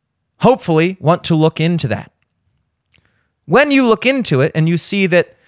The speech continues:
there are a hundred thousand uncommitted votes, you have to imagine that those are real votes.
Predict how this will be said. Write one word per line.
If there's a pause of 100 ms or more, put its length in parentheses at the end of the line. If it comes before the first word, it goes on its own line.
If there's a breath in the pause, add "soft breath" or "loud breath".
(200)
there
are
a
hundred
thousand
uncommitted
votes, (600)
you
have
to
imagine
that
those
are
real
votes.